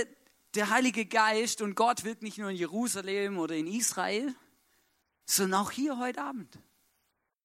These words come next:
Und in der Bibelstelle, und das ist wirklich was, wo mir am Herzen liegt, weil ich ganz oft auch mit Leuten darüber rede, da steht, wir sollen seine Zeugen sein. Wisst ihr, ich habe euch gerade eben erzählt, dass ich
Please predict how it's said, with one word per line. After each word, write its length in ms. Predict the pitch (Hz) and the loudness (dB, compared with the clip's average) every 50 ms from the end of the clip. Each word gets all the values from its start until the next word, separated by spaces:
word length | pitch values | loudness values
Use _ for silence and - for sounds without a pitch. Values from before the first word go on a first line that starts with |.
| _ _ _ _ _ _ _ - - - - - - - - | _ _ _ _ _ _ _ -20 -20 -20 -20 -20 -20 -20 -4
Und 320 | - 233 240 240 226 - - _ - | 2 4 4 4 4 -2 -10 _ 0
in 120 | 220 226 | 4 4
der 80 | 240 240 | 4 4
Bibelstelle, 600 | 196 247 269 339 302 254 - - 226 233 240 240 | 6 6 6 6 6 4 2 2 2 2 2 2
und 100 | 233 254 | 2 2
das 100 | 220 220 | 2 2
ist 160 | 214 - 202 | 0 2 2
wirklich 280 | 269 311 247 240 190 | 0 0 -2 -4 -2
was, 180 | 214 226 214 190 | 0 0 0 2
wo 100 | 208 208 | 0 2
mir 160 | 208 214 202 | 2 4 4
am 80 | 190 190 | 4 4
Herzen 420 | 190 214 233 277 294 - - 226 | 4 4 2 2 0 -2 -4 -4
liegt, 200 | 208 240 202 175 | -4 -4 -2 -2
weil 100 | 208 208 | -2 -2
ich 160 | 214 - - 95 - _ _ _ _ | -2 -4 -6 -12 -16 _ _ _ _
ganz 240 | - 190 233 277 - | 2 4 4 4 6
oft 260 | 233 240 247 226 - | 4 2 2 2 2
auch 60 | 220 208 | 0 2
mit 160 | 202 196 - | 0 0 2
Leuten 280 | 208 220 240 220 214 | 2 2 4 2 0
darüber 280 | 202 - 202 202 190 185 | -2 -2 -2 -2 -2 0
rede, 140 | 214 247 226 | -2 -2 0
da 80 | 214 | 0
steht, 220 | 190 - 240 247 214 | 0 0 -2 -2 0
wir 80 | 220 | 2
sollen 260 | 196 - 214 214 220 202 | 2 4 4 4 4 2
seine 300 | - 220 220 233 226 208 | 2 2 2 2 0 2
Zeugen 440 | - - 254 269 285 302 226 247 | 4 4 4 4 4 2 0 0
sein. 340 | 214 - 180 151 131 117 - _ _ _ _ _ _ _ _ - - - - - _ _ _ _ _ _ _ _ | -2 -2 -4 -6 -10 -14 -18 _ _ _ _ _ _ _ _ -20 -20 -20 -20 -20 _ _ _ _ _ _ _ _
Wisst 180 | 208 214 - - | 0 0 2 2
ihr, 60 | 226 | 2
ich 120 | 214 180 226 | 2 4 2
habe 160 | 220 202 214 | 4 4 2
euch 100 | - - | 0 0
gerade 300 | - 202 233 233 214 220 | -4 -4 -4 -2 -2 -2
eben 160 | 214 202 202 | -2 -2 -2
erzählt, 560 | 190 170 - - 202 214 226 226 220 - - - - - - - - _ _ _ _ _ _ _ _ _ _ | -2 -2 -2 -4 -4 -4 -4 -6 -6 -8 -14 -20 -20 -20 -20 -20 -20 _ _ _ _ _ _ _ _ _ _
dass 180 | - 185 - - | -2 0 0 0
ich 220 | 185 - - - | -2 -4 -8 -10